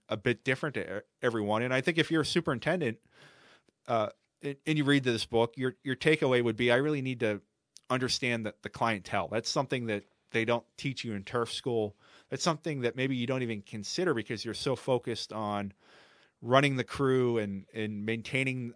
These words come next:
the turf and battling the weather and all the other things that a golf course superintendent has to do. But Matt, what do I tell you about our, our job? What are the three things that really our job as editors boil down to?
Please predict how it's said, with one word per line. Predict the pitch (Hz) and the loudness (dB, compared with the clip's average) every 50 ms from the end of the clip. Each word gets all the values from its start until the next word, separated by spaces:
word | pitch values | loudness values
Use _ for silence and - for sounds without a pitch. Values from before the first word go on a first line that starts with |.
| _ _ | _ _
the | - 110 | -8 -8
turf | - - - 123 123 117 107 - - | -4 -2 2 2 2 2 0 -2 -6
and | 110 98 95 90 - _ _ _ _ _ | -10 -10 -10 -12 -14 _ _ _ _ _
battling | - 120 120 127 135 135 131 127 | 0 2 2 2 2 0 -2 -2
the | 120 | 0
weather | 110 117 117 117 120 120 113 | 2 4 4 4 4 4 0
and | 110 113 | 0 -2
all | 113 117 | -2 -2
the | 120 120 117 | -2 -2 -2
other | 117 120 120 | -2 -4 -4
things | 110 - 123 117 107 | -6 -6 -6 -6 -6
that | 113 107 | -6 -4
a | 104 | -2
golf | 98 107 110 - | 0 0 0 0
course | - 131 113 - | -2 -6 -6 -6
superintendent | - 131 - - 120 110 104 - 113 113 117 - | -6 -8 -8 -8 -8 -8 -8 -6 -6 -6 -8 -8
has | - 104 104 - | -10 -10 -10 -10
to | - 107 | -10 -10
do. | 92 98 101 101 | -8 -6 -6 -6
But | 90 110 95 104 | -6 -6 -4 0
Matt, | 135 147 143 117 - _ _ _ _ _ _ _ _ _ _ _ _ _ _ | 2 2 2 2 -2 _ _ _ _ _ _ _ _ _ _ _ _ _ _
what | 165 185 | 4 8
do | 208 185 | 8 8
I | 151 | 8
tell | 135 160 156 151 | 8 6 6 6
you | 143 | 6
about | 123 123 113 110 | 6 6 6 6
our, | 113 113 117 - _ - | 6 4 4 2 _ 2
our | 113 110 | 2 2
job? | - 90 82 85 - - - _ _ _ _ _ _ _ _ _ _ _ _ - | 2 -2 -6 -8 -10 -16 -20 _ _ _ _ _ _ _ _ _ _ _ _ -4
What | 127 139 151 | 0 2 4
are | 175 160 | 4 2
the | 135 127 | 0 -2
three | - - 151 147 131 | 0 2 2 2 2
things | - - 131 127 120 113 107 - | 2 2 2 2 0 0 -4 -4
that | - 104 95 - _ _ _ _ - | -2 -2 -2 -4 _ _ _ _ -4
really | 127 127 120 113 107 - | -2 0 0 0 -2 0
our | - 117 123 | 0 0 0
job | 113 107 117 107 104 104 104 | 2 2 2 2 2 2 0
as | 101 98 107 | -2 -2 -2
editors | 107 107 107 101 95 92 92 90 - - | -2 -2 -2 -4 -4 -6 -8 -8 -12 -14
boil | - - 110 104 98 90 | -8 -4 -4 -2 -2 -4
down | 90 95 90 87 85 | -6 -8 -10 -10 -12
to? | - - 85 101 | -14 -14 -14 -14